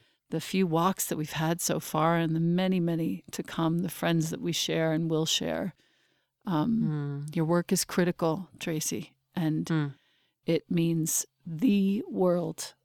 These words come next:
Speaker 1: to me that you agreed to come on this podcast and that I, I have the great privilege of knowing you and being your friend.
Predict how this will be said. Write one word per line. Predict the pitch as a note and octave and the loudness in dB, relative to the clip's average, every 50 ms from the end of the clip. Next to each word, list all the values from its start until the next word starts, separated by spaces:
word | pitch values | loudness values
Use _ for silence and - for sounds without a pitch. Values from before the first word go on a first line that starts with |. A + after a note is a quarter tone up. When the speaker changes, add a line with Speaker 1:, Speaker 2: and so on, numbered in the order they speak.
| _ - - | _ -16 -10
Speaker 1:
to | - - | -6 -2
me | F3 E3+ E3 D#3+ D#3 | 0 0 2 0 0
that | D3+ - - | -2 -2 -2
you | - E3+ | 0 0
agreed | D#3+ - E3+ E3 D#3+ E3 | 0 2 2 0 0 0
to | - - | -4 -6
come | - F3+ E3 | -2 0 2
on | D#3+ D#3 D#3 | 2 2 2
this | D#3+ - | 0 -2
podcast | - - - D#3+ D#3 - - E3 D#3 D3+ D#3 - - - | -4 -2 -2 -2 -2 -2 -2 -2 -2 0 -2 -2 -2 -2
and | D#3+ D3+ | -2 0
that | C#3 - G#2+ | 0 -2 -2
I, | G2+ D3 D3 C#3 F#2 - _ - | -2 -2 -2 -4 -6 -8 _ -6
I | D#3 E3+ | -4 -2
have | E3+ E3 E3 D3+ G3 | -2 -2 -4 -4 -6
the | G3 E3 | -8 -8
great | E3 F#3 G#3 - F3+ E3 E3+ - | -8 -6 -2 0 0 0 0 -2
privilege | - - E3+ D3+ D#3 D3+ C#3+ - - | -2 -2 -2 0 0 -2 -2 -2 -4
of | - - E3 | -4 -2 0
knowing | D#3+ D#3 D#3 D3+ D#3+ E3+ | 2 4 4 2 2 0
you | F3+ - B3+ | 0 -2 -2
and | B3 A3 F#3+ - | -2 -4 -4 -4
being | - D3+ D3+ - | -4 -2 -2 -2
your | - D3+ | -2 -4
friend. | - - - - F#2+ G2+ - - | -6 -8 -8 -8 -6 -6 -8 -10